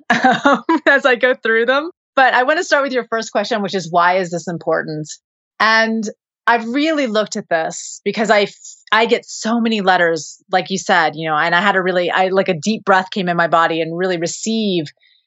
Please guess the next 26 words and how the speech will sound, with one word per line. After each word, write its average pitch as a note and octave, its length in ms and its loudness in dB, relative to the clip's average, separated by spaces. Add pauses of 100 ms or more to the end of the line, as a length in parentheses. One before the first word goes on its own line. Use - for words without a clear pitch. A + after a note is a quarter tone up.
(120)
people A#3 280 2
in G#3 100 4
tears A#3 420 2
saying, F3+ 280 0
"Oh F#3+ 160 0
my F#3 140 2
gosh, F3 400 2
I D#3 160 0
now F3+ 260 2
understand D#3+ 800 -2 (520)
what's F3+ 460 2
happening F3 360 0
in E3 80 -4
my D#3 80 4
relationship," D3+ 800 0
or, D#3+ 120 4
"Oh G3 120 4
my F#3+ 140 4
goodness, F3 340 2
I F3 60 4
now F3+ 180 2
have - 160 -2
compassion F#3 580 0
for F3+ 100 -4
my E3 200 -2
partner." E3 440 2